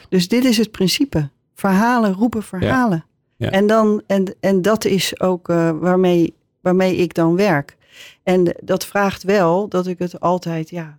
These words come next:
Speaker 1: dat, dat is een dunne lijn, want het moet nu natuurlijk wel ten dienste zijn van
Speaker 2: Ja.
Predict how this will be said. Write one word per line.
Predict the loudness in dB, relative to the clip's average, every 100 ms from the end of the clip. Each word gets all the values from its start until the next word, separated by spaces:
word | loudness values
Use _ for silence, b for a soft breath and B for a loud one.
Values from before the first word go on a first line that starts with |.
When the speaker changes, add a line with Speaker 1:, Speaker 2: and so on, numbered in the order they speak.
| _
Speaker 1:
dat, | -18 -18
dat | -12 -10
is | -4
een | 0 2
dunne | 4 4 2
lijn, | 2 2 0
want | -2
het | -4
moet | -2 0
nu | -2 -2
natuurlijk | -8 -6 -2 -2
wel | 0
ten | 0 2
dienste | 2 0 0 -4
zijn | -2 -2 -2
van | 0 0 0 -4 _
Speaker 2:
Ja. | -6